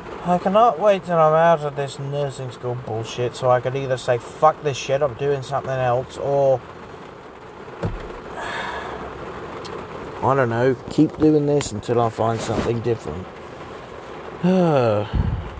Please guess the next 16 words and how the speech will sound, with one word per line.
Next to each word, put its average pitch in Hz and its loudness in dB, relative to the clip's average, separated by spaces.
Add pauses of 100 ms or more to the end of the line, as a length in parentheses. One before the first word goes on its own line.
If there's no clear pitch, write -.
(460)
Abnormal 196 6
musculoskeletal 190 4
findings. 120 2 (800)
Joint 175 6
crepitation. 143 4 (320)
Yeah, 165 6
no 156 6
shit. 139 4 (1900)
Prevention 185 6
of 175 6
contracture. 151 2 (580)
Range 160 6
of 175 6
motion 170 8
exercises 139 0 (160)
daily. 139 6